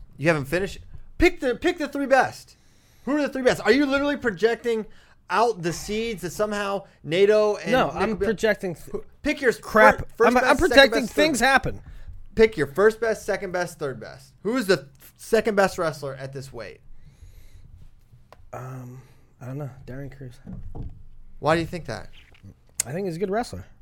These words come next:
Speaker 1: Oh, you do?
Speaker 2: Yeah.
Speaker 1: Yeah, that, I don't think that's a common, I don't think anyone's arguing that.
Speaker 2: Um,
Speaker 1: You think he beats Nick Suriano?
Speaker 2: I think they're the
Speaker 1: You think
Speaker 2: three.
Speaker 1: he beats,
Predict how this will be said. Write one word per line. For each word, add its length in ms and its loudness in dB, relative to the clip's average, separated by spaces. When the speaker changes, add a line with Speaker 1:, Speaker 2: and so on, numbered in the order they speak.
Speaker 1:
Oh, 80 2
you 100 2
do? 380 -2
Speaker 2:
Yeah. 80 -8
Speaker 1:
Yeah, 240 2
that, 240 -4
I 100 0
don't 140 0
think 120 -2
that's 140 0
a 60 0
common, 580 -6
I 60 -6
don't 180 -2
think 120 -2
anyone's 260 -2
arguing 500 0
that. 280 -10
Speaker 2:
Um, 540 0
Speaker 1:
You 100 -8
think 140 -2
he 80 -4
beats 240 -6
Nick 140 -4
Suriano? 340 -4
Speaker 2:
I 80 6
think 200 -2
they're 120 4
the 60 2
Speaker 1:
You 40 0
think 220 0
Speaker 2:
three. 80 0
Speaker 1:
he 80 -4
beats, 300 0